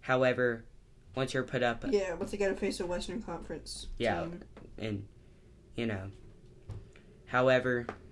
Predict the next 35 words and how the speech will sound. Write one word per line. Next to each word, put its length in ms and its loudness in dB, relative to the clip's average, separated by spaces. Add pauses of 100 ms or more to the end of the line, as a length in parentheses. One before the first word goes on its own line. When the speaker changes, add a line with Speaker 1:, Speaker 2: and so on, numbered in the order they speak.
(120)
Speaker 1:
you 180 -2
know, 300 -2 (340)
I 220 6
will 240 8
give 200 4
credit 400 6
to 180 -6
Giannis. 560 0
I 60 -4
mean, 320 -2 (1040)
he 220 -4 (220)
pretty 280 8
mu-, 220 4
I 140 6
think 300 -2
that 220 2
most 280 0
people 260 -4
think 280 -4
he's 180 -10
gonna 160 -2
be 140 -4
the 100 -6
M 160 -2
V 160 -8
P. 180 -4
Speaker 2:
Yeah, 320 2
Speaker 1:
I 60 2
mean, 120 4
Speaker 2:
everyone 180 -6
thinks 240 -8
that. 280 -8 (480)
Definitive. 460 -12
Speaker 1:
the 120 10
only, 440 6